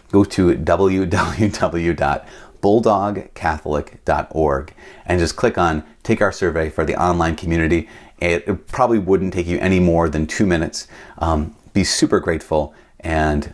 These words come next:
um, I think it would really ultimately help us make this podcast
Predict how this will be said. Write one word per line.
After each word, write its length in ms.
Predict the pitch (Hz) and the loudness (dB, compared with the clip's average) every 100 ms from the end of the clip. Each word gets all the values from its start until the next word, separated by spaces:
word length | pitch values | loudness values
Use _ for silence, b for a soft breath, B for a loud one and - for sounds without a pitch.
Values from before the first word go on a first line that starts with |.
| - | -14
um, 460 | 73 80 71 76 - - - | -10 -8 -8 -10 -14 -20 -8
I 60 | - | -2
think 160 | 107 | 0
it 40 | 87 | 0
would 120 | 82 | 2
really 300 | 90 87 - | 4 4 2
ultimately 640 | 104 117 90 65 73 73 71 b b b - | 2 2 0 -6 -6 -8 -10 b b b -4
help 180 | 98 85 | -2 -2
us 120 | - | -2
make 220 | 85 - | -4 -2
this 200 | 78 - | -4 -2
podcast 580 | - 73 - 69 69 | -2 -2 -2 -8 -8